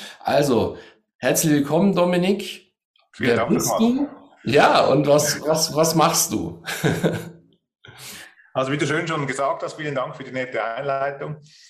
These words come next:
Speaker 2: Ähm, ja, ich, ich bin Gründer der Mission Blueprint Academy. Äh, wir helfen Führungskräften, Unternehmen, ihre Lebensmission zu finden und dann die auch wirklich umzusetzen, weil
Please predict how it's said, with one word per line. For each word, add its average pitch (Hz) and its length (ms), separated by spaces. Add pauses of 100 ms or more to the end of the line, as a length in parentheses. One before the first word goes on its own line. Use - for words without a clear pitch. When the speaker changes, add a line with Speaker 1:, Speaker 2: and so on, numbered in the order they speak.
(140)
Speaker 2:
Ähm, 123 640
ja, 139 260
ich, - 260
ich - 280
bin 127 180
Gründer 202 440 (280)
der 131 80
Mission 143 220
Blueprint 147 340
Academy. 180 760
Äh, 123 280
wir 143 160
helfen 139 400
Führungskräften, 139 760
Unternehmen, 110 520
ihre 110 160
Lebensmission 113 760
zu - 100
finden 107 420 (320)
und 123 180
dann 113 140
die 143 480
auch 117 180
wirklich 139 300
umzusetzen, 147 720
weil 98 160